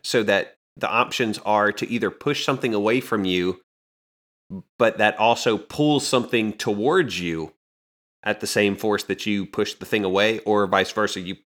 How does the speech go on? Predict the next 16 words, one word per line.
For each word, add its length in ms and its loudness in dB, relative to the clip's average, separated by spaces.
you 220 -4
pull 240 -2
something 340 -2
towards 480 0
you 180 0
and 100 0
then 120 -2
something 360 -4
flies 440 0
away 240 4
from 180 -6
you 160 -6
with 140 -8
the 60 -10
same 260 -4
force. 400 -10